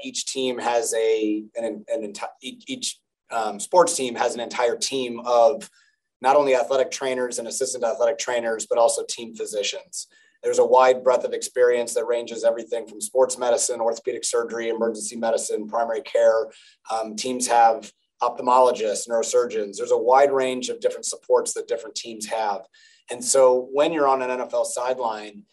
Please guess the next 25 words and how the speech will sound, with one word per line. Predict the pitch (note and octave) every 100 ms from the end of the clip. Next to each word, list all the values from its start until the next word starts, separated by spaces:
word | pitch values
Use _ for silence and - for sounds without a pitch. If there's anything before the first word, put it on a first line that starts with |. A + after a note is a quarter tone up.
| _ _ A2
there | C3 D3
are | B2+
layers | B2 B2+ C3 B2 A#2
upon | A2+ A#2 A#2
layers | A#2+ A#2+ A#2 G#2
of, | - - _
of | A#2+ A#2
not | D#3+ E3+
just | C#3+ -
preparation, | B2+ B2+ A#2+ B2 B2 A#2 G#2+
but | G#2+ -
presence | - A2+ G#2+ G2 - -
of, | B2+ A#2 A2 - _ _ _ B2+
and | C3+
it's | C3
not | D3+ G3 G3+
just | D3 C#3+ -
physicians. | B2 C#3 C#3 A#2+ - -
There | A#2+
are | A2+
paramedics, | - B2+ B2+ B2 - - -
there | A#2 A2+
are |
respiratory | A#2+ - B2+ A2 -
therapists, | A#2+ - G#2 - -